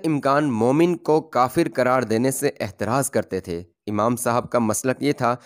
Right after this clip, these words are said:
कि अगर किसी मुसलमान में कुफ्र की निन्यानवे वजूहात हों और सिर्फ एक वजह ईमान की मौजूद हो तो उसी एक वजह को तरजीह दी जाएगी और मुमकिन हद तक मोमिन के फेल की तावील की जाएगी। इमाम अबू हनीफा रहमहुल्लाह ने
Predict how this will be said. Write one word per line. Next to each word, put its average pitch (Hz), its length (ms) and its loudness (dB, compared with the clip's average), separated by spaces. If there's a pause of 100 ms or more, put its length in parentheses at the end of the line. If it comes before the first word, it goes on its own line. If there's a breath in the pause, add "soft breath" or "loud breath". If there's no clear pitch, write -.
(200 soft breath)
कि 120 60 0
अगर 156 200 2
किसी 160 260 -2
मुसलमान 131 580 2
में 160 260 2 (280 soft breath)
कुफ्र 190 320 2
की 180 220 0
निन्यानवे 135 580 4
वजूहात 139 580 0
हों 101 200 -4 (240)
और 156 140 0
सिर्फ 202 280 0 (160)
एक 202 320 4
वजह 175 380 2
ईमान 143 400 2
की 147 160 -4
मौजूद 127 460 0
हो 117 280 0 (180 soft breath)
तो 120 60 -2
उसी - 440 0
एक 160 260 2
वजह 123 240 4
को 156 160 0
तरजीह 117 520 -2
दी 131 120 0
जाएगी 98 460 0 (220)
और 131 180 2
मुमकिन 190 480 2
हद 185 140 2
तक 160 300 0 (280 soft breath)
मोमिन 143 400 4
के 139 200 0
फेल 123 340 0
की 156 200 -2
तावील 120 600 2
की 107 160 -6
जाएगी। 85 480 -6
इमाम 147 360 -2
अबू 175 200 4
हनीफा 147 300 4
रहमहुल्लाह 135 500 2
ने 131 200 0